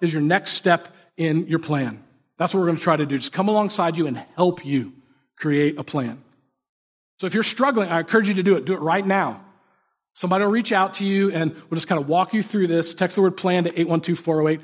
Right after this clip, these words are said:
eleven eighty-eight. You're not alone. This is important.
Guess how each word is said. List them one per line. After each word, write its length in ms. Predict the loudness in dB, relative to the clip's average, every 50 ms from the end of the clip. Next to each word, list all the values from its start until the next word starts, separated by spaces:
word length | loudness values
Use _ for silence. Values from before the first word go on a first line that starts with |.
| -12 -20 -10 -4
eleven 360 | 0 0 2 2 0 0 -2 -2
eighty-eight. 380 | -2 -2 0 0 0 0 0 0
You're 120 | 0 0
not 540 | 0 0 0 0 0 0 0 0 -2 -4 -6
alone. 380 | -6 -6 -4 -4 -2 -2 -2
This 240 | -2 -4 -6 -10 -12 -10 -4
is 320 | -2 0 0 0 0 0
important. 680 | -2 -2 -4 -6 -10 -10 -10 -12 -12 -16 -20 _ -20